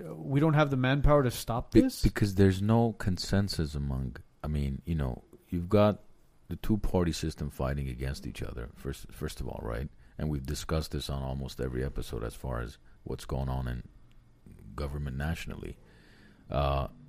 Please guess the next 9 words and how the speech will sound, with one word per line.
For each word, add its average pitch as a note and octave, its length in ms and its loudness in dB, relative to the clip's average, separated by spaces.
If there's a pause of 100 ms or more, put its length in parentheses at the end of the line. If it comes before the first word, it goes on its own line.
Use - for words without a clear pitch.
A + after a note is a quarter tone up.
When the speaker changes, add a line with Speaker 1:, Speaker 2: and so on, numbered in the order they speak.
Speaker 2:
so F2+ 320 2 (440)
there, E2+ 180 -2 (340)
from G2 180 0
what F#2 160 4
I'm F#2+ 160 4
hearing, F#2+ 480 4
even E2+ 360 0 (120)
locally D2+ 560 0
with - 180 -8